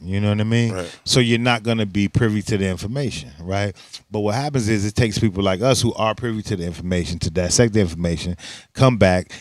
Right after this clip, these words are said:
Speaker 1: and, and, and be able to distribute the information in a way that's digestible to the community,
Speaker 2: Yeah.
Speaker 1: right?
Speaker 2: Yeah.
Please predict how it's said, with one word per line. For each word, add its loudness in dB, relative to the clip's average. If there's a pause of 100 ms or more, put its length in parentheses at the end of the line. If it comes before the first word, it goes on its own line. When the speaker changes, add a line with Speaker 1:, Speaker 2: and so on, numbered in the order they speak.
(140)
Speaker 1:
and, 4
and, 2
and 0
be 8
able 8
to 2
distribute 4
the 0
information 0
in 0
a 4
way 8
that's 2
digestible 4
to -8
the -8
community, -10
Speaker 2:
Yeah. -8 (240)
Speaker 1:
right? 2
Speaker 2:
Yeah. -10